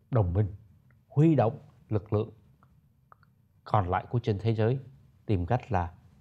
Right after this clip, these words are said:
be bờ Trung Quốc. Đây là cái vấn đề mà Trung Quốc họ đánh giá rằng là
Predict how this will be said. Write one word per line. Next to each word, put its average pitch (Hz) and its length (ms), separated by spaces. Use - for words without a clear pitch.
be 117 160
bờ 90 280
Trung 90 140
Quốc. 120 180
Đây 156 260
là 123 80
cái 117 100
vấn 143 180
đề 90 180
mà 82 180
Trung 101 240
Quốc 156 200
họ - 220
đánh 135 140
giá 131 200
rằng 104 160
là 90 160